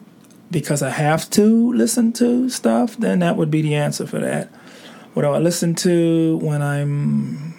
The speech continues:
um, trying to feed my own soul?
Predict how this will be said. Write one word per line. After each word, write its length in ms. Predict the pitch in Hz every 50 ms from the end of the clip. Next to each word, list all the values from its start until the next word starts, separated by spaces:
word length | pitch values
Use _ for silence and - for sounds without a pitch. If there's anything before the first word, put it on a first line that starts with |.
| - 185 - - - - - - -
um, 960 | 160 151 151 151 151 175 175 180 180 160 156 160 156 156 - - - 220 - - - - - - - - - - - -
trying 280 | - 170 160 156 156
to 100 | 151 151 147
feed 480 | - - - 185 180 180 185 190 190 214
my 240 | 175 160 156 160 165
own 360 | 165 170 170 175 180 185 180
soul? 560 | - - 185 180 190 202 202 196 208 220 -